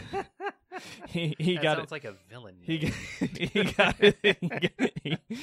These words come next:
Speaker 1: that's his superpower. Everybody thinks he's a villain, so he can just infiltrate any <laughs> enemy,
Speaker 2: Ha-ha!
Speaker 1: any, any evil organization.
Speaker 2: It is I,
Speaker 1: Uh,
Speaker 2: Jack
Speaker 1: Jack
Speaker 2: Horn Jackoff.
Speaker 1: <laughs> Jack Horn Jackoff, uh,
Speaker 2: You know what I'm here to do.
Speaker 1: <laughs>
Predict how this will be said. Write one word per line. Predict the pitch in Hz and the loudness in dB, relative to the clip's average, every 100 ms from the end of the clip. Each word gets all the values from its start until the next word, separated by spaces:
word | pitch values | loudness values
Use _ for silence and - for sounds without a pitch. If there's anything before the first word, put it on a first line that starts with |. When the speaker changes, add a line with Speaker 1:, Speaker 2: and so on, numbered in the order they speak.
| 302 - 240 226 285 247 | -6 -4 -4 -4 -8 0
Speaker 1:
that's | 156 226 | 2 2
his | 156 - | -2 -2
superpower. | 170 131 127 123 120 123 - | -2 -2 -4 0 0 -2 -2
Everybody | 165 139 151 147 135 | -4 -2 2 2 2
thinks | 151 135 | -2 -4
he's | 147 | -4
a | 139 | -2
villain, | 135 139 127 | 0 0 -2
so | 127 127 | -4 -4
he | |
can | 127 131 | -2 -4
just | 131 - _ - | -6 -8 _ -4
infiltrate | 139 143 131 123 123 | -2 -2 -2 0 0
any | 123 123 - - | 0 -2 -2 -2
<laughs> | - | 0
enemy, | 156 143 160 - - - - _ - - | 0 2 0 0 -12 -20 -20 _ -8 -2
Speaker 2:
Ha-ha! | 190 151 302 311 196 143 123 110 101 | 0 2 4 4 4 4 4 2 0
Speaker 1:
any, | 131 | 0
any | 127 | 0
evil | 139 131 | -2 -2
organization. | 123 127 123 123 120 117 117 190 - - - - | -2 -2 -4 -4 -6 -6 -10 -14 -20 -20 -20 -10
Speaker 2:
It | 151 | -6
is | 165 | 0
I, | 190 202 147 123 | 4 6 8 6
Speaker 1:
Uh, | 98 | 0
Speaker 2:
Jack | 90 | -2
Speaker 1:
Jack | 143 165 165 | 4 6 6
Speaker 2:
Horn | 170 160 131 | 2 2 0
Jackoff. | 101 113 143 120 104 87 82 - | -4 0 2 2 0 -2 -4 -2
Speaker 1:
<laughs> | |
Jack | 165 170 | 0 2
Horn | 175 156 147 | 4 2 4
Jackoff, | 143 139 131 123 120 | 0 2 2 2 0
uh, | 127 123 123 131 _ _ | -2 0 -2 -4 _ _
Speaker 2:
You | - 151 | -2 2
know | 170 | 6
what | 151 151 | 8 8
I'm | 156 | 6
here | 107 98 90 | 4 -2 -2
to | 87 | -2
do. | 92 87 90 | -4 -2 0
Speaker 1:
<laughs> | 107 | 0